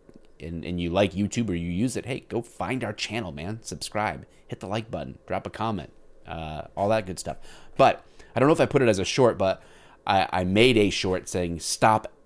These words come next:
stop answering voicemails," or <laughs> "Stop, stop using voicemail." Uh, and,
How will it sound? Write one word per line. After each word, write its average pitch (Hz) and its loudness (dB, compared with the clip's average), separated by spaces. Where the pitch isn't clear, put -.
stop 104 0
answering 92 -2
voicemails," 80 -2
or 71 -8
<laughs> - -8
"Stop, - -8
stop - -4
using - -6
voicemail." 82 -8
Uh, 92 4
and, 101 2